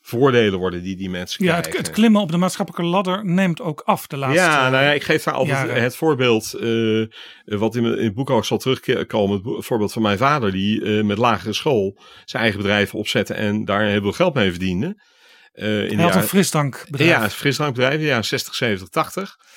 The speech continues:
Speaker 1: En de vraag is, kan dat eigenlijk nog? Kan je nog, eh, van een dubbeltje een kwartje worden? Eh, en er zijn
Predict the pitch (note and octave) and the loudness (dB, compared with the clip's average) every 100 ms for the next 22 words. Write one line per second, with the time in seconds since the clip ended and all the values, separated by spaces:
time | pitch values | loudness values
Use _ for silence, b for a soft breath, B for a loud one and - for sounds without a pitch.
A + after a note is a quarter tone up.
0 | B B B B B2+ A#2 D#3 E3+ - C3+ | B B B B -4 0 2 2 0 -4
1 | - b b - A#3 G#3+ C#3+ A2+ G#2+ F#2+ | -6 b b -2 2 2 2 2 0 0
2 | F2+ F2+ - - - G3 G3 D#3 B2+ B2+ | -6 -6 -12 -8 0 2 2 0 0 -4
3 | F2+ - - A#2 B2 C3+ A#2 B2+ A#2 - | -8 -12 -6 -4 -2 -2 0 -2 -2 -2
4 | A2 D#3+ D#3+ - G#2+ F#2+ D3+ A#3 b b | -2 -2 -2 0 2 2 0 -4 b b
5 | b b b b - A2 - B2+ A2+ A#2+ | b b b b -4 -2 0 0 0 2
6 | A#2 - | 0 -2